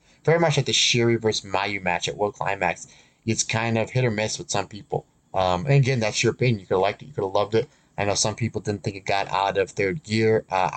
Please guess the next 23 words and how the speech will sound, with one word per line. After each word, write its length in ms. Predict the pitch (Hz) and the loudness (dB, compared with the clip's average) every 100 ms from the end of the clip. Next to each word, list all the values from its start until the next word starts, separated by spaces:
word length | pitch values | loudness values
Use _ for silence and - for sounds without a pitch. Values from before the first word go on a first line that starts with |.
| 92 | -8
I 60 | |
disagree. 640 | 87 95 - 85 98 104 101 | -6 -4 -4 -2 -2 0 0
I 140 | 92 | -4
thought 200 | - 90 | -2 -2
it 60 | 85 | 0
was 160 | 90 - | -4 -4
excellent. 460 | 98 - 107 107 | -2 -2 -2 -2
There 220 | 185 185 | 0 2
was 320 | 403 - - 220 | 4 2 -2 -2
some 300 | - 220 185 | 0 2 2
parts 320 | 196 180 147 | 2 2 4
were 80 | 139 | 2
dragged 420 | - 120 123 117 | 4 2 2 -2
a 60 | 95 | -6
little, 760 | 95 95 98 110 165 131 139 _ _ _ _ - | -8 -12 -6 0 2 2 0 _ _ _ _ -2
um, 340 | 92 98 98 | 2 0 -2
but 120 | 101 - | -6 -2
I 180 | 98 104 | -2 -2
thought 400 | - 104 98 - | -2 0 0 -2
that 160 | 95 | -12
this 260 | 101 95 - | -8 -8 -4
was, 440 | 98 95 92 90 | 0 2 0 0
uh, 160 | 87 85 | 0 0